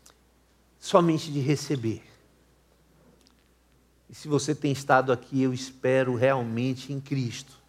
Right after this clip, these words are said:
que essa palavra tenha mexido com você, pra que você entenda que nós somos chamados e aprendemos e recebemos do Senhor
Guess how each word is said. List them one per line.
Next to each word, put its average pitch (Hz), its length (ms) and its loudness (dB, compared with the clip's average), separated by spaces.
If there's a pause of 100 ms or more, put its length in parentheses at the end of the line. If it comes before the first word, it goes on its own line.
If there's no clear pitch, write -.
(520)
que - 80 2
essa 135 240 2
palavra 123 540 2
tenha 131 260 -4
mexido 135 560 -6
com 135 180 -12
você, 123 380 -8 (920)
pra 123 120 4
que 147 140 -2
você 139 300 0
entenda 147 680 0
que 135 140 -8
nós 127 220 -4
somos 127 360 -6
chamados 107 800 -8 (320)
e 135 80 4
aprendemos 123 840 0
e 123 60 -6
recebemos 131 880 -2
do 120 120 -10
Senhor 104 500 -6